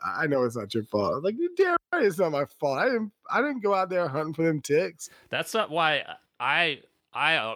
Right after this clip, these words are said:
Speaker 2: immediately would not call Jackie, because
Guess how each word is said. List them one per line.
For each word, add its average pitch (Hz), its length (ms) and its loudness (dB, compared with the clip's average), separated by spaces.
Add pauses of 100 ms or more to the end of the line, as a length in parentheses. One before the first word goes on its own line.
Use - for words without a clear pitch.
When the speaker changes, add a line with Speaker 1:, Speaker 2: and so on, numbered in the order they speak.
(140)
Speaker 2:
immediately 113 560 0
would 104 220 -4
not 101 360 0
call 92 280 0
Jackie, 87 520 -2
because 101 460 -2